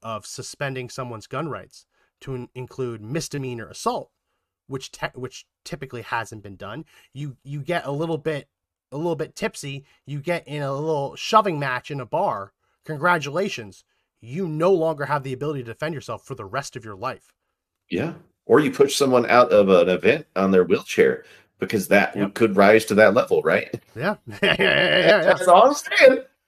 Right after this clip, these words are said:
Speaker 1: The so-called Charleston loophole, which isn't real. And they're gonna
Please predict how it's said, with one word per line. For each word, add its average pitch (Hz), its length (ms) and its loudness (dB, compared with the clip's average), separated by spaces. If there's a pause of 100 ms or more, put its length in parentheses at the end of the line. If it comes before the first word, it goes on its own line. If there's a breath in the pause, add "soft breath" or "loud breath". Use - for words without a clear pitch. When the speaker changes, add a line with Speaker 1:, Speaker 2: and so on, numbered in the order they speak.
(180)
Speaker 1:
The 139 240 -6
so-called 190 480 0
Charleston 175 680 -2
loophole, 123 340 -6
which 113 160 -10
isn't 120 240 -10
real. 90 280 -18 (500)
And 143 160 -6
they're 151 120 -6
gonna 151 320 -4